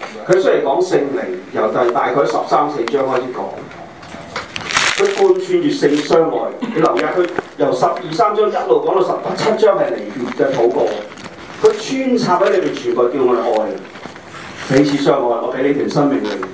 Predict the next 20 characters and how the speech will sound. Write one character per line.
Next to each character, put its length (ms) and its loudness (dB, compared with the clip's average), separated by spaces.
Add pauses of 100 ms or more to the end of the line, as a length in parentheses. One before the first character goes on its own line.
(220)
要 120 6
彼 180 2
此 60 -2
相 200 2 (100)
愛。 200 2 (280)
我 80 4 (100)
話 100 2
你 100 4
聽， 140 4
你 140 0
哋 40 -4
要 60 0
相 260 0
愛。 160 -2 (720)
我 180 4
唔 100 0
再 180 2
稱 140 0
呼 220 -2
你 60 2